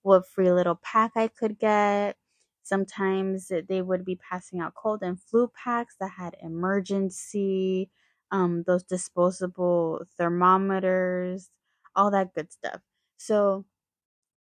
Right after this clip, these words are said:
taking advantage of the things that your school has to offer is great, and it's definitely important. But there are some things that only you as an individual can help yourself with.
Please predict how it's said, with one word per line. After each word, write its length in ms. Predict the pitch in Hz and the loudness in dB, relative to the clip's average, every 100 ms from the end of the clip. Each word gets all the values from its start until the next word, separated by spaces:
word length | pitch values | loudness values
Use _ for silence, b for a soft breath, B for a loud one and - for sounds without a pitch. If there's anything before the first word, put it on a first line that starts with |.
| _ | _
taking 280 | 277 254 320 | -4 2 4
advantage 520 | 381 269 208 208 226 | 4 2 -2 -2 -2
of 100 | 220 | -2
the 140 | 214 202 - | -4 -6 -2
things 320 | 196 208 202 | -2 -4 -4
that 120 | 196 | -4
your 140 | 185 | -4
school 300 | 185 - 190 | -6 -4 -2
has 260 | 190 190 - | 0 -2 -2
to 160 | 208 - | -4 -2
offer 520 | 175 180 - 190 - | -2 -2 -4 -4 -4
is 240 | - 185 - _ | -8 -10 -12 _
great, 360 | 165 165 220 262 | -10 -6 -4 -4
and 100 | 185 | -4
it's 180 | 175 - | -6 -6
definitely 540 | 170 170 185 180 208 | -8 -6 -6 -6 -6
important. 580 | 214 208 180 170 175 175 _ _ _ _ _ _ | -6 -6 -6 -4 -4 -6 _ _ _ _ _ _
But 140 | 214 214 | -4 0
there 180 | 214 - | 2 4
are 200 | 202 226 | 2 0
some 340 | - 240 240 - | 0 0 0 0
things 520 | 202 202 202 202 196 - | 0 2 2 0 -2 0
that 340 | 180 175 - _ _ _ 196 | 2 2 -2 _ _ _ 2
only 320 | 202 202 202 | 4 4 4
you 340 | 185 185 180 | 2 2 4
as 160 | 180 180 | 2 0
an 120 | 180 | 0
individual 1300 | 180 175 175 170 170 - 180 180 180 175 170 - - _ _ - | 0 -2 -6 -4 -4 -4 -6 -2 -2 -2 -2 -4 -12 _ _ -8
can 340 | 175 160 180 - - | -6 -4 -8 -10 -6
help 180 | 180 - | -4 -4
yourself 360 | 185 - - - | -6 -6 -8 -8
with. 180 | - | -12